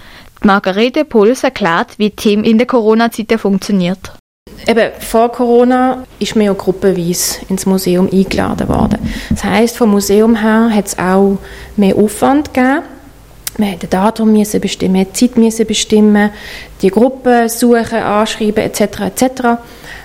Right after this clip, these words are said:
Speaker 2: Und während dem Co-, Corona-Lockdown,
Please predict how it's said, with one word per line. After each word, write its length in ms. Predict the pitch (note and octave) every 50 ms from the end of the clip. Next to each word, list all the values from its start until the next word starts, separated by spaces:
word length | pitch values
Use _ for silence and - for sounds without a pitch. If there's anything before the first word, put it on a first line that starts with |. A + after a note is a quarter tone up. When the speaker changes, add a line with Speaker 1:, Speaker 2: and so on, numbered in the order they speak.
| - -
Speaker 2:
Und 440 | - A3 G#3+ A3 A3 G#3+ - - -
während 380 | - G#3 G#3+ G#3+ G#3+ A#3 A3+ -
dem 120 | A3+ A3
Co-, 140 | A3 - -
Corona-Lockdown, 1400 | - - A3 G#3 G#3+ G3+ G#3+ B3 C4+ C#4+ C#4 C4+ C4 C4 B3+ C4 - - A#3+ A#3 A#3 A#3+ A#3+ A#3+ A#3+ A#3+ A#3